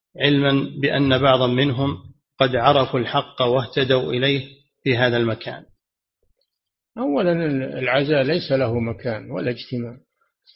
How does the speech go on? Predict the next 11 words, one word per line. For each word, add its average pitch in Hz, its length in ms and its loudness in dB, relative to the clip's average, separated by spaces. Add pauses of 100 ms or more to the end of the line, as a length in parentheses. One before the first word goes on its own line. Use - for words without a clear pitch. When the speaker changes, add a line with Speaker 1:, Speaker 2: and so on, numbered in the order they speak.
(340)
Speaker 2:
العزاء 131 460 -6
ما 160 200 0
يحتاج 123 380 -2
إلى 120 260 -4
مكان 127 500 -4
واجتماع 120 600 -4
وتعطيل 120 500 -6
أعمال. 127 600 -4 (240)
العزاء 165 760 -6 (540)
كلمات 147 540 2 (1120)
ودعوات 135 760 2